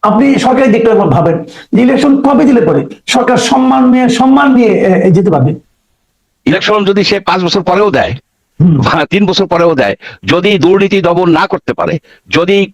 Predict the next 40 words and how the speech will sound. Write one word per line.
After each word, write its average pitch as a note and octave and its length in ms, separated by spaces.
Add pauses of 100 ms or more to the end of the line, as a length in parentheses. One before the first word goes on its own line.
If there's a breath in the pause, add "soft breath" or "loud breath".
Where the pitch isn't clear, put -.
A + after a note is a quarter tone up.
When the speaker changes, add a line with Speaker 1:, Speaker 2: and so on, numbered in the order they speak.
(120)
Speaker 2:
এই D3+ 140
যে F3 120
দুর্নীতি F3 340
চলতেছে, D3+ 360
চাঁদাবাজি E3 360
চলতেছে, D3 400
এগুলি D#3+ 300
যদি F3 120
দমন E3 240
না D#3 160
করতে D3+ 240
পারে, E3 220
ইলেকশন D3 300
দেওয়ার D#3 160
পরে D3+ 240
রেজাল্ট C#3 300
হবে, F#3 180 (320 loud breath)
একই B3 220
রেজাল্ট C#3 300
হবে, A2 80
শেখ - 180
হাসিনার D#3+ 280
মতো A2+ 220
হবে। G#2 220 (240 loud breath)
আর - 120
একটা B3+ 180
জিনিস B3 180
আমি D#3+ 100
বলতেছি, A#2+ 360 (340 loud breath)
আমি F#3+ 140
সরকারের G#3 340
সমালোচনা G#3+ 400
করতেছি, A2+ 400 (300 loud breath)
এই A#3+ 180
যে A#3+ 100
বিএনপি, C3+ 680
এই E3+ 100
যে G3+ 100
তারেক F#3 280
রহমান D3 340